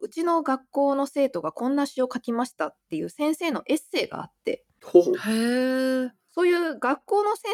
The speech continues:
Speaker 1: 生が書いたエッセイの中に、うちの学校の生徒がこんな詩を書きましたよっていう、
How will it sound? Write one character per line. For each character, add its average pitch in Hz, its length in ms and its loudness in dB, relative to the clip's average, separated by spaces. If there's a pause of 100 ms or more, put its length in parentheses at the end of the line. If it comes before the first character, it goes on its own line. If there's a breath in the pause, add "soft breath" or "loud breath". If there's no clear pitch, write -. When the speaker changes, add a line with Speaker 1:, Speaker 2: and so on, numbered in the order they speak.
Speaker 1:
生 466 120 4
が 302 140 0
書 294 100 0
い 269 80 2
た - 180 -2
エ 277 60 2
ッ 320 60 0
セ - 200 -2
イ 320 60 2
の 233 100 0
中 233 280 -2
に、 226 380 0
う 427 100 -6
ち - 120 -6
の 330 100 2
学 320 200 -2
校 311 120 0
の 302 120 2
生 311 260 2
徒 285 140 -4
が 262 100 0
こ - 160 -4
ん 262 80 0
な 269 100 2
詩 262 140 -2
を 254 80 -2
書 247 80 -2
き 247 120 -4
ま 262 120 0
し - 80 -18
た - 80 -4
よ 190 140 4
っ 269 40 -6
て - 200 -4
い - 20 2
う、 185 40 -4